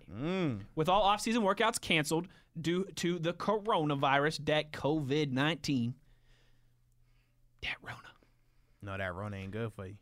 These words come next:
Speaker 2: With all off-season workouts canceled due to the coronavirus, the N F L is looking to give players extra time to get acclimated before the regular season. The Joint Committee on Health and Safety is recommending that players get an early start in training to limit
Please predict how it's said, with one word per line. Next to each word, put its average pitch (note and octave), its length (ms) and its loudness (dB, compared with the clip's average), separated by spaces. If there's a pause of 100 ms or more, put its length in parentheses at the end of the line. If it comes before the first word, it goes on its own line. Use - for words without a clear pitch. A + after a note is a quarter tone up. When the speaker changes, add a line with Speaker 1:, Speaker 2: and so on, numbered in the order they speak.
(120)
Speaker 2:
With D3+ 140 2
all A3+ 180 6
off-season A3+ 340 2
workouts G#3 360 4
canceled F#3+ 680 0
due E3+ 280 2
to E3+ 220 0
the D#3 100 -2
coronavirus, D3+ 560 2
the C#3 80 0
N C#3 60 2
F D3 80 0
L C#3 100 4
is C3 100 -2
looking C3 220 -2
to - 80 -6
give A#2 180 -8
players A#2+ 400 -6
extra F#3 260 0
time E3 260 2
to D#3+ 80 -4
get D3+ 220 -4
acclimated E3 520 0
before - 260 -2
the D#3+ 80 0
regular D3+ 300 4
season. E3+ 420 2 (400)
The C3 80 -4
Joint D#3 240 -2
Committee D#3 240 2
on C3 80 2
Health E3+ 260 0
and G3+ 120 -2
Safety G3 340 -2
is D3 140 -2
recommending E3+ 420 0
that E3 80 -2
players D#3+ 260 0
get E3 120 0
an D#3 120 -4
early D#3+ 260 0
start D3+ 360 0
in D3 140 0
training C#3 420 0 (380)
to E3 120 -4
limit C3+ 380 0